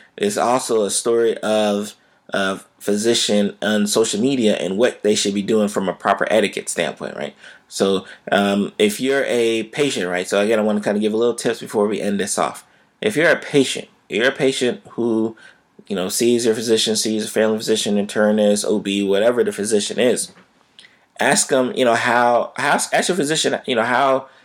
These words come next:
active they are on social media. Ask your physician how, how, if they, you know, do any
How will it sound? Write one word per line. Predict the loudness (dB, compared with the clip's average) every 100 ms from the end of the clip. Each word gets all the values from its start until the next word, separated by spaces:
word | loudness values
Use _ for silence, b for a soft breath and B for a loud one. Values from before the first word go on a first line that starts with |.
| B _ _ _ -2
active | 0 0 0
they | 2 2
are | 2
on | 0
social | -2 -4 -4
media. | -6 -8 -14 _ _ _ _ 0
Ask | 0 2 0
your | 0
physician | 0 -2 0 0 0
how, | 0 0 2 4 4 2 B B B -4
how, | 0 0 0 -2
if | 0 0 2
they, | 2 2 0 -4
you | -4
know, | -4
do | -4 -4 0
any | 2 0 -2